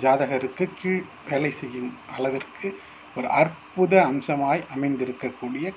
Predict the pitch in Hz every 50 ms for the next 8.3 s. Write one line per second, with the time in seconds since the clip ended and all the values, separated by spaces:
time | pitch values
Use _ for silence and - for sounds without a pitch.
0 | - - 127 120 117 113 113 127 123 107 107 98 98 95 - - - - - -
1 | - - - - - - - - - - - - - - - - - - - -
2 | - - - - - - - - - - - - - - - - - - - -
3 | - - - - - - - 226 247 254 247 247 233 233 226 214 202 196 190 185
4 | 180 175 165 147 147 151 185 196 196 190 - - - - - - - - - -
5 | - - - - - - - - - 165 185 196 214 220 214 202 202 196 - -
6 | 147 131 127 127 170 170 170 - 175 156 147 143 135 131 143 165 160 135 127 113
7 | 110 117 123 143 165 180 180 170 175 165 170 170 175 - - 139 143 156 160 -
8 | - 165 165 170 165 165